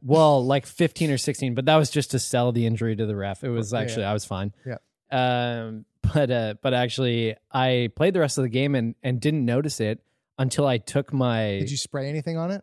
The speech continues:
Speaker 1: <laughs> No, I, my, my, uh, our, our whole, uh, sports team with the assistants, they all came onto the field and sprayed me down. It was
Speaker 2: Ma-
Speaker 1: fun.
Speaker 2: magic spray. Yep.
Speaker 1: Yeah, but, uh,
Speaker 2: <clears throat>
Speaker 1: but when I took my cleat off at the end of the game, th-, the,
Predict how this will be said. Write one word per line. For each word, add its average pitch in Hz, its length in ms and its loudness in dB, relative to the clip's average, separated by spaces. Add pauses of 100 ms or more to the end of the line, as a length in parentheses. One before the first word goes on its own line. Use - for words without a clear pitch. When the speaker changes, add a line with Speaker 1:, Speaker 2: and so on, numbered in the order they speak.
Speaker 1:
<laughs> - 240 -10
No, 131 300 6
I, 117 80 2
my, 113 420 0
my, 113 300 0
uh, 107 160 -2
our, 117 200 0 (180)
our 120 120 -2
whole, 117 320 -2 (100)
uh, 104 420 -4 (260)
sports 120 420 -6
team 110 520 -6 (140)
with 117 120 -6
the 117 80 -4
assistants, 110 500 -6
they 123 200 0
all 110 160 0
came 113 200 -2
onto 104 100 -2
the 101 80 -4
field 104 180 -6
and 101 80 -6
sprayed 95 220 -8
me 92 40 -6
down. 92 140 -6
It 95 40 -6
was 123 80 -6
Speaker 2:
Ma- - 40 -8
Speaker 1:
fun. 104 100 -8
Speaker 2:
magic 113 240 -8
spray. 117 280 -10 (120)
Yep. 127 240 -12
Speaker 1:
Yeah, 117 220 2
but, 131 240 2
uh, 120 380 2 (140)
Speaker 2:
<clears throat> - 160 -12
Speaker 1:
but 135 220 2
when 147 160 0
I 147 80 2
took - 220 -2
my 143 180 2
cleat 135 240 0
off 135 160 2
at 120 120 -2
the 120 60 0
end 117 120 2
of - 20 2
the 110 80 -2
game, 110 400 -2 (560)
th-, 151 140 -10 (220)
the, 131 320 2